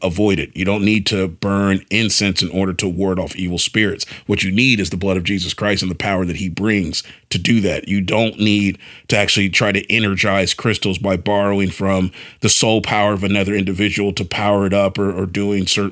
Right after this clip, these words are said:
certain rituals to try to energize it in order to affect, you know, get spiritual energy to affect or manifest change within your environment, because that, again, is what scripture would call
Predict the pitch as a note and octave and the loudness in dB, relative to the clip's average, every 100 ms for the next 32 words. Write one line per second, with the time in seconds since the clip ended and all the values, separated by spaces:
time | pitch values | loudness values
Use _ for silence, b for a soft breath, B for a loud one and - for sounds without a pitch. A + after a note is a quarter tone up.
0 | - - - G#2+ F#2+ F2+ F#2+ A#2 - G2+ | -6 -2 0 2 0 0 2 2 2 2
1 | F#2+ - B B B A2+ C3 G#2 F2+ A#2 | 2 -2 B B B 0 2 2 0 0
2 | A#2+ A2 G#2 F#2 F#2 F#2 F#2+ - G2 - | 2 2 0 0 0 0 -4 -2 -4 0
3 | G#2 G#2 G2 - G#2+ G2 - A2+ F#2+ - | 0 2 0 0 0 0 -2 -2 -2 -4
4 | _ F#2 A2 G#2+ F#2 A2 - - G#2+ A2 | _ -4 0 2 2 0 0 0 0 0
5 | - A#2+ G#2+ G2+ F#2+ B B B - G#2 | 0 2 2 0 -2 B B B 2 4
6 | - A2 G#2+ G#2 G#2 G2 - F#2+ - G#2 | 2 0 2 2 2 0 0 0 0 2
7 | G2 G2 G2 F#2 F2+ E2+ G#2 G#2 F#2 F2+ | 0 0 -2 -2 0 0 0 2 0 -2
8 | F2+ E2+ F#2 A#2 G#2 G2 F#2 E2 A2+ A2+ | -4 -4 -4 -2 0 0 0 -2 -2 0
9 | F#2+ - B B G2 G2+ F#2+ - G#2 F#2 | -2 -4 B B -2 0 -2 0 0 0
10 | F#2+ - F2+ E2+ | -4 -4 -4 -4